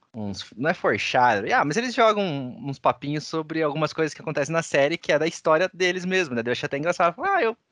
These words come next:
entendi a referência aqui que eles botaram no jogo, achei bem engraçado, né? E aí depois, eu, eu, eu não lembro agora se tem essa história no livro, porque eu, como, como igual você falou, né? O livro tem várias das histórias que acontecem na série, agora eu não lembro se é do livro, mas enfim, mas eu peguei referência e eu falei, pô, achei engraçado, assim.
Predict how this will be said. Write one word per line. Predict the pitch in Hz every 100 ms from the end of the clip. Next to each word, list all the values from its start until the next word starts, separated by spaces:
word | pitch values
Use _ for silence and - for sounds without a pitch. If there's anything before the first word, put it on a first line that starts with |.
| _
entendi | 208 202 190 170
a | 185
referência | 185 - 160 156 160 139
aqui | 147
que | 139
eles | 127
botaram | 127 127 135 131
no | 113
jogo, | 107 117
achei | - 117
bem | 113
engraçado, | 123 143 - 113 107 95
né? | 95 - -
E |
aí | 156
depois, | 165 175 165
eu, | 165 123 101 - _ _
eu, | - 135 147
eu | 156
não |
lembro | 190 175
agora | 156 143
se | 139 -
tem | 131
essa | 127
história | 117 120 123
no | 123
livro, | 110 117
porque | 117 -
eu, | 107 98
como, | - 120 123 117 110 113
como | - 123
igual | 123 127
você | -
falou, | 113 110
né? | 104
O | 101
livro | 107 117 117 98 _ _ _ _ _
tem | 113 110
várias | 107 110 120 117 -
das | 113 107
histórias | 104 - 107 104
que | -
acontecem | 101 104 92 104 101
na | 92
série, | - 117 131 110
agora | 104
eu | 113
não |
lembro | 117 117
se | -
é | 123
do |
livro, | 113 113
mas | 147
enfim, | 202 240 131 92
mas | 107
eu | 120
peguei | - 131 127
referência | 123 120 107 110 -
e | 123
eu |
falei, | 113 135
pô, | - 123
achei | 120
engraçado, | 113 120 135 - - 92
assim. | - 90